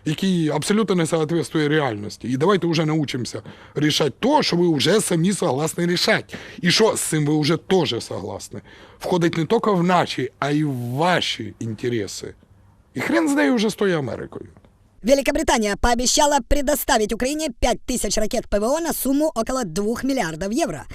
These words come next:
Speaker 2: Производство ракет будет осуществляться в Белфасте, что создаст новые рабочие места в оборонном секторе Великобритании. Стармер подчеркнул, что это решение имеет жизненно важное значение для защиты критической инфраструктуры и укрепления Украины.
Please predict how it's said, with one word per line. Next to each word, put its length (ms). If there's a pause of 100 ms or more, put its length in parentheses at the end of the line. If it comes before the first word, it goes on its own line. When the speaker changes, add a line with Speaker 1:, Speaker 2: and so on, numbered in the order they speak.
(140)
Speaker 2:
Производство 560
ракет 300
будет 260
осуществляться 640
в 80
Белфасте, 540
что 200
создаст 420
новые 260
рабочие 320
места 300
в 40
оборонном 380
секторе 360
Великобритании. 680 (200)
Стармер 440
подчеркнул, 480
что 240
это 180
решение 440
имеет 340
жизненно 460
важное 340
значение 380
для 160
защиты 340
критической 520
инфраструктуры 600 (200)
и 160
укрепления 680
Украины. 500